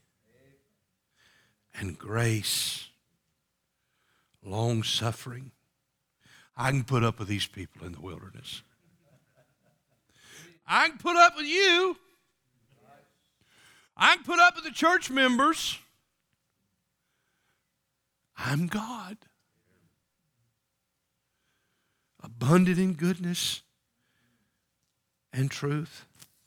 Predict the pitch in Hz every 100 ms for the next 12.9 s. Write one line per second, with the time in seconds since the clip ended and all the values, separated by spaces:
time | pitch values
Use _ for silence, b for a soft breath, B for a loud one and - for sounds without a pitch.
0 | _ _ _ _ _ _ _ _ _ -
1 | 160 147 139 135 160 175 147 139 131 -
2 | 143 165 160 151 - - - _ - 78
3 | - - - - - _ _ _ _ _
4 | _ _ _ _ _ _ _ _ _ _
5 | _ _ _ _ _ _ _ _ b b
6 | b b b 151 143 208 208 196 190 226
7 | 220 170 175 - 196 185 156 196 214 -
8 | 165 175 - 214 220 196 160 - B B
9 | B _ _ _ - 135 160 - 156 151
10 | 139 - 147 151 147 156 139 131 123 -
11 | 147 131 123 135 147 - 123 131 147 143
12 | 143 139 123 123 147 151 143 -